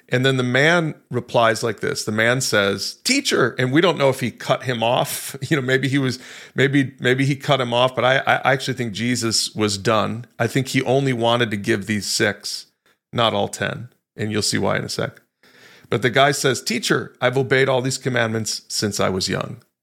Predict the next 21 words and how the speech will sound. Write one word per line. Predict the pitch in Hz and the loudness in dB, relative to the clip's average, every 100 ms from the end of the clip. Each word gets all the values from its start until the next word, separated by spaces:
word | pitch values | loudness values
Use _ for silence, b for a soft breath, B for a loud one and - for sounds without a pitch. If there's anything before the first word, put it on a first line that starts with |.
| _ _ _ _ _ _ _ _ _ _ _ _ _ _ _ | _ _ _ _ _ _ _ _ _ _ _ _ _ _ _
And | 127 135 | 0 0
the | |
pa-, | 131 127 - | 0 -2 0
the | 131 | -2
text | - 185 185 | 2 0 2
says, | 151 - - | 0 0 -4
"Looking | 120 156 175 208 196 | 0 0 0 0 0
at | 196 | 0
the | |
man, | 131 117 113 110 107 | -2 0 2 0 -2
Jesus | - 123 131 123 120 - | 0 2 2 0 -2 -2
felt | - 113 107 - - _ 107 | 0 2 0 -4 -14 _ -6
genuine | 101 117 120 127 135 127 123 120 | 0 2 2 2 2 2 -2 -4
love | 101 101 98 | -2 0 0
for | - 95 | -4 -8
him." | - - 117 _ _ _ _ _ _ _ - | -8 -10 -14 _ _ _ _ _ _ _ -6
And | 117 117 | 0 0
then | 110 | 2
Jesus | 127 123 123 - | 2 2 2 2
said | 107 101 | 0 -2
this, | - - - | -6 -6 -10